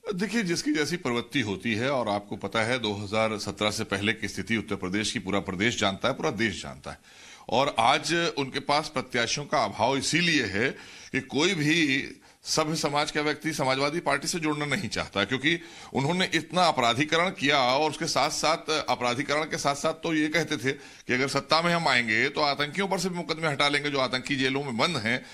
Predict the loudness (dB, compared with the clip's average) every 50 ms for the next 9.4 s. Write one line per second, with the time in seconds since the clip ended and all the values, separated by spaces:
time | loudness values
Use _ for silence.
0 | -18 -8 -6 -6 -6 -2 0 2 4 4 4 2 0 0 -2 -2 -2 -2 -2 -2
1 | 0 0 0 0 -2 -4 -6 -6 -6 -4 -2 -2 -2 0 0 0 0 0 0 -4
2 | -10 -18 -20 -20 -20 -20 -16 _ -2 0 2 2 2 2 2 2 2 2 2 0
3 | -2 -2 -2 0 0 0 0 0 -2 -4 -4 -4 -4 -2 -2 -2 -2 0 0 0
4 | 0 2 2 4 4 4 4 4 4 4 2 2 0 -4 -10 -18 -20 -20 -20 -20
5 | -20 _ 0 2 4 4 2 2 0 -6 -14 -20 _ _ -12 -8 2 6 6 6
6 | 6 6 4 4 4 2 2 2 2 2 2 2 2 0 0 0 0 0 0 0
7 | 0 0 2 2 2 2 2 2 0 0 0 0 2 4 4 2 2 0 0 2
8 | 2 4 4 2 2 0 -2 -4 -2 -2 -2 0 0 0 0 0 0 0 0 -2
9 | 0 -2 -2 -2 0 -2 -2